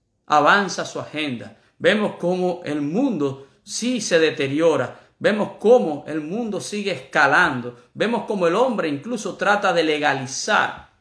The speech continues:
el pecado para que la responsabilidad del hombre delante de ti sea desplazada, para que el hombre no se sienta tan culpable delante de ti porque hay una ley humana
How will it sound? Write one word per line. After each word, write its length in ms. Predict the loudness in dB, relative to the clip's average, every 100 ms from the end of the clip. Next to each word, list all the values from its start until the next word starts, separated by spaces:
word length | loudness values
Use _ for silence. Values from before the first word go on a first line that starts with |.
| _
el 280 | -4 -4 -4
pecado 720 | -8 -2 2 2 2 -4 -12 _ _ 0
para 300 | 2 2 2
que 120 | 2
la 160 | 2
responsabilidad 920 | 0 -4 -4 -6 -4 -4 -4 -2 0 2
del 180 | 0 -2
hombre 280 | -2 -2
delante 440 | -2 0 0 -2 -6
de 140 | -8
ti 200 | -6 -6
sea 380 | -4 -2 2 2
desplazada, 960 | 0 -4 -8 -4 2 2 2 -2 -10 0
para 220 | 2 4
que 80 | 2
el 80 |
hombre 240 | 0 0 -2
no 140 | -2
se 160 | -4 -6
sienta 520 | -6 -6 -4 -4 -2
tan 260 | 0 -2 -4
culpable 600 | -4 -2 2 2 2 0
delante 400 | 2 0 0 -4
de 120 | -6
ti 180 | -6 -6
porque 320 | -4 -2 -2
hay 100 | 0
una 140 | 0
ley 220 | 0 -2 -2
humana 800 | 0 4 4 2 -4 -8 _